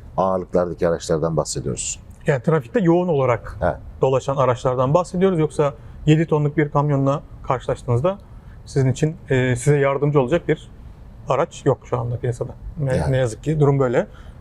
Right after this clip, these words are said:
Speaker 2: Onun için de yapacak bir şey yok şu anda.
Speaker 1: O yüzden,
Speaker 2: Durum böyle.
Speaker 1: e, <laughs> kamyonlardan,
Speaker 2: Evet.
Speaker 1: otobüslerden uzak durun.
Speaker 2: <laughs> Daha dikkatli olmaya çalışın.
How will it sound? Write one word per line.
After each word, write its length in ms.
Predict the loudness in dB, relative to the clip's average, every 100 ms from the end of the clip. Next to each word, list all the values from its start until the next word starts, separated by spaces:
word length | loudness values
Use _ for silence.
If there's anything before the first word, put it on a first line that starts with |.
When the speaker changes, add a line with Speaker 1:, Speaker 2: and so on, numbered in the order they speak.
| -2
Speaker 2:
Onun 100 | 0
için 80 |
de 40 | 2
yapacak 240 | 0 -4
bir 40 | 0
şey 120 | 2
yok 100 | 2 0
şu 80 | -4
anda. 200 | -4 -8 -12 -18 -18 -18 -8 2
Speaker 1:
O 100 | 2
yüzden, 200 | 4 2
Speaker 2:
Durum 120 | 0
böyle. 120 | -4 2 4 4 2
Speaker 1:
e, 60 | -4 -4
<laughs> 160 | -4
kamyonlardan, 560 | 0 0 2 2 2 2
Speaker 2:
Evet. 140 | 2 2
Speaker 1:
otobüslerden 400 | 2 2 2 4
uzak 300 | 2 2 0
durun. 160 | -2 -2
Speaker 2:
<laughs> 100 | -2
Daha 180 | 0 2
dikkatli 340 | 0 -2 2 0
olmaya 220 | 2 0
çalışın. 320 | 0 -2 -10